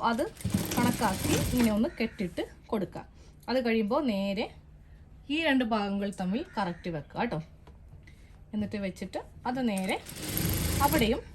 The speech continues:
രണ്ട് ഇഞ്ചാണ് തയ്യൽ തുമ്പ് കൊടുത്തിരിക്കുന്നത് കേട്ടോ. അത് കറക്റ്റാക്കി ഈ രണ്ട് വശവും മുകളിലേക്ക് വെച്ചിട്ട് കുറച്ച് താഴത്തേക്ക് ഇറക്കിയിട്ട് ഞാൻ തയ്യലൊന്ന് നിർത്തി. അത് കഴിഞ്ഞിട്ട് ആ മുട്ടുസൂചി കുത്തിരിക്കുന്ന ഭാഗം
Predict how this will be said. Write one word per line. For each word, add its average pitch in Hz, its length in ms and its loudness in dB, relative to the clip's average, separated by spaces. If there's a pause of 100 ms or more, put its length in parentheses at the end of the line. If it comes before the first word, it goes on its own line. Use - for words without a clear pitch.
(160)
രണ്ട് 240 320 2
ഇഞ്ചാണ് 208 460 0 (340)
തയ്യൽ 196 260 -2
തുമ്പ് 196 200 -2
കൊടുത്തിരിക്കുന്നത് 175 540 -2
കേട്ടോ. 156 80 -6 (400)
അത് 262 180 -2
കറക്റ്റാക്കി 214 720 -2 (200)
ഈ 240 160 2
രണ്ട് 220 360 2
വശവും 226 400 -2
മുകളിലേക്ക് 190 580 -2
വെച്ചിട്ട് 175 360 -4 (680)
കുറച്ച് 339 280 2 (100)
താഴത്തേക്ക് 220 440 2
ഇറക്കിയിട്ട് 185 500 -4 (120)
ഞാൻ 226 220 0
തയ്യലൊന്ന് 208 520 2
നിർത്തി. 214 360 -6 (300)
അത് 247 180 0
കഴിഞ്ഞിട്ട് 214 440 0 (120)
ആ 214 40 -2 (100)
മുട്ടുസൂചി 226 460 -2
കുത്തിരിക്കുന്ന 196 680 -2 (280)
ഭാഗം 185 280 -2